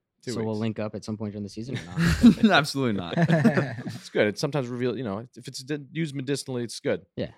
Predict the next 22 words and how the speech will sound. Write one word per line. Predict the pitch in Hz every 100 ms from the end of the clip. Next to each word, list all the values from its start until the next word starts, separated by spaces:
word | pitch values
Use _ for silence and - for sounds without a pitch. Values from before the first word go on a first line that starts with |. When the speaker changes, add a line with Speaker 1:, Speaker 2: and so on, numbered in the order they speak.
| _ -
Speaker 2:
So | -
Speaker 1:
You | 104
know? | 95
Speaker 2:
what | 120
else | 143 -
do | 135
you |
do | 127
besides | 101 110 98
football? | 98 92 80 _ _ _ _ _ _ _
Anything? | 95 104 123 123 _ _ _
Speaker 3:
I | 160
game | 127 123
a | 120
little | 117
bit. | 110 120 - _ _ _
Speaker 2:
What | - 107
are |
you | 101
gaming? | 101 98 95
Speaker 3:
I | 120
watch | 120 - -